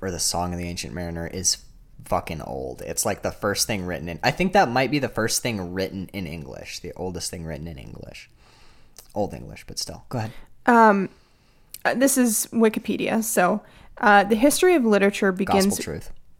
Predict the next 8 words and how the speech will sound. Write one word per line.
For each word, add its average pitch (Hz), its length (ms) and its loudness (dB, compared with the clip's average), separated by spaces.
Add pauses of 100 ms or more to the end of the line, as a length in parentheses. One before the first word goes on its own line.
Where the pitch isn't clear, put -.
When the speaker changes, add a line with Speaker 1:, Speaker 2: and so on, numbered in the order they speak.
Speaker 2:
<laughs> 254 1300 4
with 285 260 6
the 285 180 4
invention 233 440 6
of 285 100 6
writing 202 380 6
in 208 160 4
Bronze 214 500 6